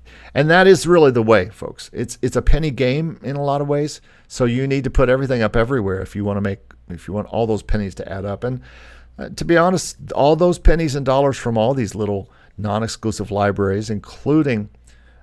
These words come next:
um, including Motion Array,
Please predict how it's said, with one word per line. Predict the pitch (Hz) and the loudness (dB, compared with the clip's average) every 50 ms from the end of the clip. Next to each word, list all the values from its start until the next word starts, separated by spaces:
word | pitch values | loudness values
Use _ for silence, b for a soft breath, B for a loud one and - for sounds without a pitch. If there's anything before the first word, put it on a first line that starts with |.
| b b _ - | b b _ -18
um, | - 92 92 92 - 98 98 - - - - - - - - - - - - - - - - - | -14 -12 -10 -10 -10 -10 -12 -14 -18 -20 -20 -20 -20 -20 -20 -20 -20 -20 -20 -20 -20 -14 -8 -6
including | 117 110 - - - 165 170 147 123 107 98 95 101 - - - - - - - - - - - - - - _ - | -6 -6 -4 -2 2 4 4 4 4 2 0 -2 -4 -8 -14 -20 -20 -20 -20 -20 -20 -20 -20 -20 -20 -20 -20 _ -6
Motion | 104 110 113 113 110 - 107 104 | -2 -2 0 0 -2 -2 -4 -2
Array, | 101 95 95 90 85 90 101 117 120 | -2 0 -2 -2 -4 -6 -8 -10 -12